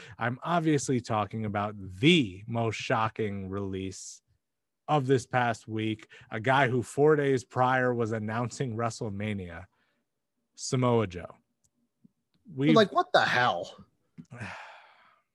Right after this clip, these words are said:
Speaker 1: We just did a, a free cheap plug. Uh, we just did an episode about the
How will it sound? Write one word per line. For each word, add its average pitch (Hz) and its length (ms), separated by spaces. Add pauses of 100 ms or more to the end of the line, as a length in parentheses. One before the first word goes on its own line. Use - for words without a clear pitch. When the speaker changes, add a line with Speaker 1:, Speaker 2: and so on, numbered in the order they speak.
(960)
Speaker 1:
We 208 160
just 233 180
did 214 160
a, 143 340
a 131 100 (1000)
free 135 500
cheap 127 400 (140)
plug. 104 320 (260)
Uh, 135 260
we 185 220
just 254 220
did 202 140
an 165 100
episode 147 600
about 117 400
the 110 380